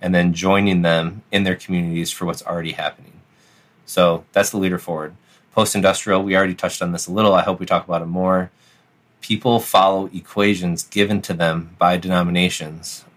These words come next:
over and against following the Holy Spirit in their context. If you do X and you do Y and you do Z, then ba-bing, you'll have a church. And that is just <laughs> not working at the same amount of ratio that it used to be working.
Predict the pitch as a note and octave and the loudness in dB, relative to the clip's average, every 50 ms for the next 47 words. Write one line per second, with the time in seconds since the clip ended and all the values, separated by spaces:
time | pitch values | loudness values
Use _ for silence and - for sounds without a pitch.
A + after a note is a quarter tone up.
0 | _ - F#2+ F#2 F#2+ G2 G2 F#2+ F2+ F2 F#2 F2 F2 - - F2+ F2+ F2+ F2 E2+ | _ -4 -2 -2 0 0 0 0 0 2 0 0 0 2 2 4 4 4 2 0
1 | D#2+ - F2 F2 E2 - - - F2 D#2+ D#2 D#2+ D#2+ - - E2 D#2+ - - - | -2 -4 -4 -4 -4 -4 -6 -6 -8 -6 -6 -6 -8 -6 -4 -4 -6 -6 -8 -14
2 | - - _ - - - _ _ _ _ _ _ _ _ _ _ _ _ - F#2+ | -18 -20 _ -20 -20 -20 _ _ _ _ _ _ _ _ _ _ _ _ -8 -4
3 | G2 G2+ - A2 A2+ A2 A#2+ B2+ C3 F#2+ F#2+ F#2+ F#2+ F#2+ - - - - - - | -4 -2 0 2 2 4 4 4 4 4 4 2 2 0 -4 -12 -16 -14 -8 -4
4 | F2+ F#2+ G#2 A2 A2+ A2+ B2 B2+ A#2 G2+ F2+ F2 F2 F2 F#2+ - _ - F#2 F#2 | -2 0 0 0 0 2 2 2 4 4 2 2 0 -4 -6 -10 _ -10 -8 -6
5 | G2 F#2+ F#2+ F#2+ G#2 G2 F#2+ G2 A#2 B2 A2+ G2+ F#2+ F#2+ F#2 G2 F#2+ F#2 G2 G#2 | -4 -4 -6 -4 -4 -6 -4 -2 0 2 2 4 2 2 0 0 -2 0 0 -2
6 | A2 A2 - _ _ - D#3 F3 A3+ B3+ B3+ B3 B3 A#3+ A#3+ A#3 A#3 A#3 A#3 A#3 | -4 -6 -8 _ _ 0 2 2 4 2 0 0 -2 -4 -4 -4 -6 -6 -6 -6
7 | A#3+ A#3+ F3+ - - C3+ C#3 D3 D#3 D3+ D#3 F3+ E3+ - - G3+ B3+ A#3+ G3 G3 | -6 -6 -8 -4 0 2 4 4 4 4 2 2 -2 -4 -2 -2 -2 -2 -4 -6
8 | G#3 - - - - - - - - - _ _ _ _ _ _ _ _ _ _ | -8 -14 -20 -20 -18 -16 -16 -16 -18 -20 _ _ _ _ _ _ _ _ _ _
9 | _ _ - G#2 G#2 G2+ F#2+ G2 A2 - - - - _ - - - - _ - | _ _ 0 0 2 2 0 -2 -4 -6 -12 -20 -20 _ -20 -20 -20 -20 _ -4
10 | - G#2 G#2 G#2 A2 - - G2 G2 F#2+ F2 - - F#2+ F#2 F2+ - - _ _ | 2 4 6 6 4 4 0 -6 -10 -10 -10 -10 -8 -8 -8 -8 -8 -10 _ _
11 | _ _ _ _ _ _ _ B2 B2 G#2+ - - C3 A2 G#2+ A2 A2 G2+ G2+ G#2 | _ _ _ _ _ _ _ -6 -6 -4 0 2 4 6 6 4 2 2 0 -2
12 | G#2+ G#2 - F#2+ F#2 F2+ F2 F2+ F2+ F2+ - - G2 F#2+ F#2+ F#2+ F#2+ F#2 - - | -2 -2 -4 -6 -6 -6 -6 -6 -8 -8 -6 -4 -4 -4 -4 -4 -6 -8 -12 -8
13 | G2+ G2+ F#2 F2+ F#2 F2 E2+ F#2 F#2 F#2 F#2 - - F2 E2 E2 E2 F2 E2 D2 | -4 0 2 2 2 0 0 -2 0 0 0 -2 -2 -4 -4 -4 -4 -4 -6 -6
14 | F2 F2+ F2 - - E2 D#2+ D#2+ D2+ C#2+ D2 C#2+ - D#2 C#2+ D2 - | -6 -6 -6 -6 -8 -10 -12 -14 -12 -12 -14 -14 -16 -18 -20 -20 -20